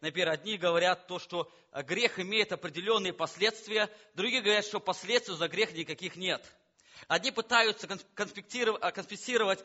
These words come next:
свои греховные поступки добрыми делами. Третьи говорят то, что Божий гнев, о чём говорил первый брат, он открывается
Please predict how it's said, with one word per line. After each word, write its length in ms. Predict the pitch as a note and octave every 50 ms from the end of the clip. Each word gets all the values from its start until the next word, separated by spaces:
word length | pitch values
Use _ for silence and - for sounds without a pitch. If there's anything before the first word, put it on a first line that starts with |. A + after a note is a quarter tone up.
| - - - _
свои 340 | - - F#3+ G3 A3+ A#3 G#3+
греховные 500 | D#3+ F#3+ F#3+ - B3 A#3+ A3 G#3+ G3 G3
поступки 480 | - G3+ F#3+ - - B3+ - - G3
добрыми 420 | F3+ F3+ B3 A#3 G3 G3+ G3 F#3 F3+
делами. 500 | D3+ G3 G#3 A3+ A3+ G3 C#3 A#2 G2 - - _ _ _ _ _ _ _ _ _ _ _ _ _ _ _ _ _ _ _ _ _ _ _ _ _ _ _ _ -
Третьи 340 | D#3+ F#3 G#3 G3+ - F3 D#3
говорят 320 | D3 D#3+ D#3+ E3+ D#3+ E3
то, 80 | E3 D#3+
что 160 | - E3 D3+
Божий 300 | C#3+ E3 D#3 C#3 D#3 C3+
гнев, 280 | D#3 E3 F3+ F#3 F3 F3+ - - - _ _ _ _ _ _ _ -
о 100 | - B2
чём 200 | - - D#3 C3
говорил 220 | B2 C#3 C#3 C#3
первый 260 | C3 C#3 D3 C3 C3 B2
брат, 240 | C3+ D#3 D#3+ D3+
он 100 | D3 C#3
открывается 800 | C3+ - - D3 C#3+ D3 D#3 D#3 - - - - D3 C#3 C3+